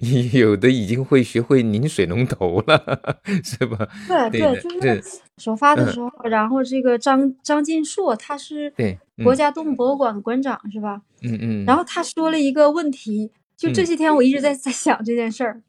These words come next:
Speaker 1: 嗯，嗯。
Speaker 2: 他说他们现在很担心，因为这个大象的智商相当于七八岁的小孩儿嘛。
Speaker 1: 嗯。对，对。
Speaker 2: 他说这群大象回去之后，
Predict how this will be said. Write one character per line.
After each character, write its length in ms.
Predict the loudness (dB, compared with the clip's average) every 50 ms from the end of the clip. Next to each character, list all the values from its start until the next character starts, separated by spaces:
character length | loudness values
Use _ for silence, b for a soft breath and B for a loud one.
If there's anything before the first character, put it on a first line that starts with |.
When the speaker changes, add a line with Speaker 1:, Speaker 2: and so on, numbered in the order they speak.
| _ -6 -4
Speaker 1:
嗯， 120 | -4 -4 -2
嗯。 100 | -2 0
Speaker 2:
他 120 | 0 0 2
说 120 | 2 2
他 200 | 2 4 2 2
们 100 | 2 0
现 160 | -4 -4 -2
在 100 | -2 -2
很 220 | -2 -4 -6 -8 -4
担 260 | -2 -2 -2 -2 -2
心， 320 | -6 -8 -8 -10 -10 -8 -4
因 120 | -4 -2
为 80 | -2 -2
这 80 | 0 0
个 80 | 2
大 160 | 4 4 2
象 280 | 4 4 2 2 2 2
的 80 | -2 -8
智 160 | -10 -12 -10
商 200 | -8 -8 -8 -8
相 160 | -6 -6 -8
当 120 | -6 -8
于 20 | -8
七 180 | -10 -8 -2
八 160 | 0 2 0 0
岁 160 | 0 -8 -12
的 60 | -12
小 140 | -10 -12 -12
孩 180 | -12 -12 -12
儿 140 | -10 -8 -6
嘛。 160 | -6 -6 -6
Speaker 1:
嗯。 80 | -8 -14 _ _ _ -4
对， 260 | -2 0 0 0 0
对。 340 | -2 -4 -6 -8 -8 -10 -14 _ _ 0
Speaker 2:
他 80 | 0 0
说 180 | 2 0 -4
这 220 | -2 0 0 0 0
群 180 | 0 0 2
大 160 | 4 4 4 2
象 180 | 2 0 -2
回 240 | 0 0 0 0 0
去 160 | 0 -4 -6
之 200 | -6 -4 -6 -6
后， 420 | -6 -2 0 0 0 0 -2 -6